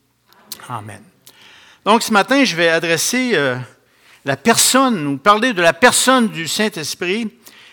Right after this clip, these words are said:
Et si, euh, je veux être totalement transparent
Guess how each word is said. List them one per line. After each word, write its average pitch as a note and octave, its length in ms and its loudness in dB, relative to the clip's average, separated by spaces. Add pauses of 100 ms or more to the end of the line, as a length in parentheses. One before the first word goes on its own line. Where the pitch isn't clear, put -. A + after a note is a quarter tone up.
(160)
Et D#3+ 340 0
si, C4+ 380 2
euh, G3 160 4
je C#3+ 140 -6
veux A3+ 240 -2
être G#3+ 420 2
totalement G#3+ 800 0
transparent F#3 960 0